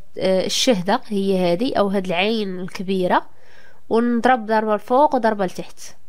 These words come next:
كما قلت لكم. وهنا نهبط للتوب عادي،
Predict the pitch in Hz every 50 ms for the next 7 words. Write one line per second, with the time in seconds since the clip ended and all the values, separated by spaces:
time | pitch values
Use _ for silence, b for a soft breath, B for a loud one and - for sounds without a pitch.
0 | - - - - - - - - - - - 208 202 202 190 185 - - 196 185
1 | 185 - - 294 320 349 370 - b b b b b b b b b b b 233
2 | 226 285 349 359 311 262 269 262 302 311 - 269 247 226 - - 240 240 269 311
3 | 330 - - - - - - 185 214 254 262 240 214 208 247 277 -